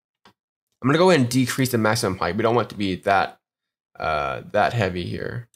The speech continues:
All right, so we have our first spectrum right here. And now pretty much the rest of it's gonna be just duplicating it and kind of adjusting it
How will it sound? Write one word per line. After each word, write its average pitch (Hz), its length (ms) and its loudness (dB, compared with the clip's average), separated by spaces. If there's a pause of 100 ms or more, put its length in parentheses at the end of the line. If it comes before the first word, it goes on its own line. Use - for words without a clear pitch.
(560)
All 151 140 4
right, 185 300 4
so 139 160 2
we 147 100 4
have 147 380 2
our 117 240 4
first 135 580 2
spectrum 113 760 0
right 98 180 2
here. 156 440 2 (380)
And 123 260 6
now 120 260 4
pretty 156 220 2
much 143 240 4
the 123 100 2
rest 120 280 4
of 131 80 2
it's 123 160 2
gonna 123 180 2
be 117 80 4
just 117 320 -2
duplicating 147 560 2
it 147 260 4 (320)
and 117 120 -2
kind 123 180 4
of 120 100 4
adjusting 107 600 2
it 101 260 0